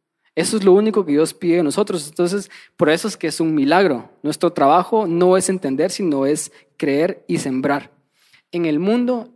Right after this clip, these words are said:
operamos completamente distinto, porque en el mundo queremos entender las cosas primero para después creerle a Dios. O sea, muchos de nosotros esperamos que Dios nos diga cómo Él nos va a proveer para después hacer,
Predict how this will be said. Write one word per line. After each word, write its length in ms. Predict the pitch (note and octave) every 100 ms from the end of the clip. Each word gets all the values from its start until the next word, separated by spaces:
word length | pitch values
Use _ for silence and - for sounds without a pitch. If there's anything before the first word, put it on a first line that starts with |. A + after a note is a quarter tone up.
| -
operamos 640 | D3+ - C3+ D3 F#3 F3+
completamente 840 | - - C#3 - D#3+ D#3+ D3 D3 C#3+
distinto, 320 | C3 D#3+ E3
porque 220 | D#3+ -
en 80 | C3+
el 60 | C3
mundo 300 | F3 G3+ A3
queremos 400 | D#3 D3 F3+ F3+
entender 640 | D#3+ D#3+ C#3 C3+ E3+ A#3
las 160 | A3+ -
cosas 220 | F3 F#3
primero 420 | - C#3+ F3+ G#3+
para 240 | E3+ D3 C3
después 420 | - - D#3 -
creerle 480 | - C#3 C#3 D3 D3
a 60 | C3+
Dios. 440 | C#3 C#3 - - _ _ - _ -
O 40 |
sea, 140 | F3
muchos 260 | F3+ G#3 B3
de 60 | A#3+
nosotros 320 | F3+ G3 G#3+
esperamos 540 | G3+ - D#3 F#3+ G#3+
que 140 | - C#3+
Dios 200 | E3+ F3+
nos 180 | F#3
diga 360 | E3 G3 F#3+ F#3
cómo 400 | G#3 A#3 B3 G3+
Él 100 | G#3
nos 160 | G3 F3+
va 60 |
a 60 | F3+
proveer 440 | G3 C#3 D#3+ A3+
para 180 | F#3+ D3
después 320 | C3 - E3
hacer, 480 | D3+ D3+ D#3+ G#3